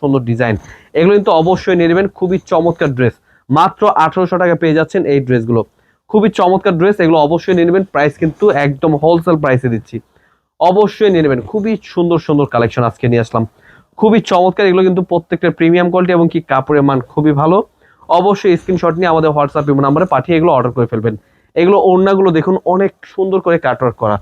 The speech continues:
এগুলো প্রত্যেকটা প্রিমিয়াম কোয়ালিটি এবং কি কাপড়ের মান খুবই বেস্ট। অবশ্যই ঝটপট নিয়ে নেবেন। এগুলো কিন্তু প্রত্যেকটা কালারই মাশাআল্লাহ কত সুন্দর সুন্দর কালেকশন, খুবই সুন্দর সুন্দর প্রোডাক্ট। এগুলো অবশ্যই নিয়ে নেবেন। এগুলো কিন্তু প্রত্যেকটা প্রিমিয়াম কোয়ালিটি এবং কি ড্রেসগুলো মাশাআল্লাহ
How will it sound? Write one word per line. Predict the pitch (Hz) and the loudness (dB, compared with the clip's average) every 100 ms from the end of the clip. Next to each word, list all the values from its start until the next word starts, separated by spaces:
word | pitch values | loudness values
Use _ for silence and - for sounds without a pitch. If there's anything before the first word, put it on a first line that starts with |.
| - _ _ - | -8 _ _ -4
এগুলো | 160 190 | 0 0
প্রত্যেকটা | 190 185 196 202 | 0 -2 -2 -2
প্রিমিয়াম | 196 175 175 175 | 0 0 2 2
কোয়ালিটি | 170 175 196 | 2 0 2
এবং | 175 175 | 0 0
কি | 160 | -4
কাপড়ের | - 139 165 156 | -2 -2 0 2
মান | 151 135 | 0 -2
খুবই | - 151 143 | -2 0 0
বেস্ট। | 120 113 - - _ _ _ _ | 0 -2 -4 -20 _ _ _ _
অবশ্যই | - 185 208 226 | -2 0 0 0
ঝটপট | 185 175 170 170 | 0 0 0 -2
নিয়ে | 165 | 0
নেবেন। | 165 180 | 0 2
এগুলো | 175 160 | 0 0
কিন্তু | 160 160 | 0 -2
প্রত্যেকটা | 160 151 - 147 156 | -4 -4 -4 -6 -2
কালারই | 139 143 156 | 0 2 2
মাশাআল্লাহ | 139 123 123 123 - | 0 0 -2 -2 -2
কত | 147 147 156 143 | -2 -2 -4 -4
সুন্দর | 139 127 | -4 -4
সুন্দর | 127 120 | -4 -4
কালেকশন, | 117 110 110 - 120 _ _ - - _ - | -4 -4 -4 -6 -8 _ _ -20 -20 _ -4
খুবই | 196 202 208 | 0 2 0
সুন্দর | - 175 170 | 2 2 2
সুন্দর | 160 147 | 2 0
প্রোডাক্ট। | 147 127 110 | 0 -2 0
এগুলো | 143 147 | 0 2
অবশ্যই | 160 139 151 - 160 | 2 2 -2 -2 0
নিয়ে | 139 | 0
নেবেন। | 117 107 107 _ _ _ - | 0 -4 -6 _ _ _ -4
এগুলো | 156 185 | 0 2
কিন্তু | 202 | 2
প্রত্যেকটা | 190 180 190 190 | 0 0 0 0
প্রিমিয়াম | 170 165 165 160 | 2 2 2 2
কোয়ালিটি | 147 131 131 | 0 0 0
এবং | 147 151 | 0 0
কি | |
ড্রেসগুলো | 160 120 147 156 165 | -4 0 0 2 2
মাশাআল্লাহ | 151 139 156 156 | 2 -2 0 -2